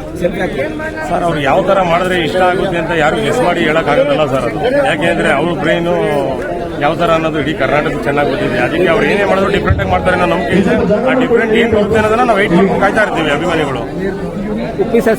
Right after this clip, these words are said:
Speaker 2: ಸಿನಿಮಾದ್ದು ಯಾವ್ದಾದ್ರು ಡೈಲಾಗ್ ಅಥವಾ ಹಾಡ್ ಹೇಳ್ತೀರಾ?
Speaker 1: ಅಂದವಾಗಿರೋರ್ನೆಲ್ಲ ಆಚಾರ ತಡೆಯಲಾಕಿ, ಮಾತಾಡೋರ್ನೆಲ್ಲ ಮತಗಟ್ಟೆಗಳಾಕಿ ಮುಚ್ಚಿ, ಜಾಲಿಯಾಗಿರೋರ್ನೆಲ್ಲ ಜಾತಿಲಿ ಜಾಲಾಡಿ, ಸುಖವಾಗಿರೋರ್ನೆಲ್ಲ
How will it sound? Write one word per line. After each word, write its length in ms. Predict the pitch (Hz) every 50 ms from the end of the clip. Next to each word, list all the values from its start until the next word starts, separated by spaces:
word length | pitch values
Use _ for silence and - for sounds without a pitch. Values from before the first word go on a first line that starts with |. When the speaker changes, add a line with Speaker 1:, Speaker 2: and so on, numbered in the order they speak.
| - 196
Speaker 2:
ಸಿನಿಮಾದ್ದು 440 | 190 196 214 214 180 165 147 151 151 185 202 208
ಯಾವ್ದಾದ್ರು 260 | 170 160 170 170 170 165
ಡೈಲಾಗ್ 260 | 165 175 202 202 - 196
ಅಥವಾ 180 | 165 165 170 160 151 147
ಹಾಡ್ 140 | 165 175 180 170
ಹೇಳ್ತೀರಾ? 320 | 165 143 151 143 135 147 135 139 - - - - - - - - 190 202 196 190 - - - - - - - 214 - - - 220 214 - - - - 156
Speaker 1:
ಅಂದವಾಗಿರೋರ್ನೆಲ್ಲ 680 | 165 175 185 180 170 160 160 165 165 156 156 151 147 143 143
ಆಚಾರ 180 | 151 143 156 143 139
ತಡೆಯಲಾಕಿ, 500 | 139 139 151 143 139 135 131 127 127 127 123 120 123 135
ಮಾತಾಡೋರ್ನೆಲ್ಲ 540 | 156 180 180 170 156 151 143 143 143 147 143 135
ಮತಗಟ್ಟೆಗಳಾಕಿ 520 | 131 127 123 151 147 147 139 135 127 123 123 127
ಮುಚ್ಚಿ, 260 | 131 127 - 123 117 - 113 -
ಜಾಲಿಯಾಗಿರೋರ್ನೆಲ್ಲ 680 | 147 151 160 170 170 156 156 156 160 156 151 147 139 135 131 139
ಜಾತಿಲಿ 320 | 143 151 147 147 131 123 120
ಜಾಲಾಡಿ, 380 | 131 139 139 131 127 - 101 110 110 107 107 - - - - - - - - - - - - - 185
ಸುಖವಾಗಿರೋರ್ನೆಲ್ಲ 680 | 185 190 196 185 180 165 170 170 170 170 165 156